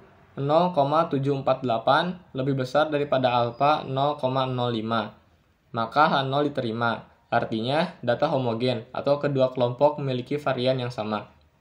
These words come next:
Untuk uji T, kita mendapatkan P value nol koma nol nol nol, lebih kecil daripada alfa nol koma nol lima.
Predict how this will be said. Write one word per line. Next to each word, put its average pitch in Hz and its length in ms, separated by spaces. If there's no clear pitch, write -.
Untuk 151 320
uji 143 240
T, - 80
kita 175 240
mendapatkan 160 600
P - 0
value 165 560
nol 151 320
koma 156 400
nol 139 400
nol 131 240
nol, 120 400
lebih 131 240
kecil 147 240
daripada 135 400
alfa 147 640
nol 139 320
koma 139 320
nol 127 240
lima. 113 400